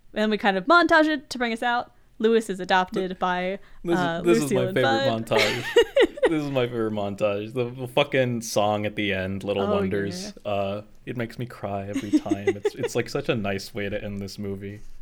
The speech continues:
Speaker 2: Oh.
Speaker 1: Uh, Lewis is adopted, as is Goob, as he has many
Speaker 2: Yeah.
Speaker 1: good stories to tell
Speaker 2: Yeah.
Speaker 1: about his Little League trophy now.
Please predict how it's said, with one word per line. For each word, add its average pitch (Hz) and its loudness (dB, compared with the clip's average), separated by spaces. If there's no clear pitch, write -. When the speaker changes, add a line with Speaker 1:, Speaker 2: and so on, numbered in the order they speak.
Speaker 2:
Oh. 104 -8
Speaker 1:
Uh, 175 -4
Lewis 311 0
is 262 -2
adopted, 220 0
as 196 0
is 294 0
Goob, 277 -4
as 214 -4
he 208 -6
has 220 -2
many 214 2
Speaker 2:
Yeah. 233 2
Speaker 1:
good 220 6
stories 220 0
to 277 6
tell 214 6
Speaker 2:
Yeah. 208 6
Speaker 1:
about 196 4
his 214 2
Little 208 12
League 190 6
trophy 262 6
now. 294 -2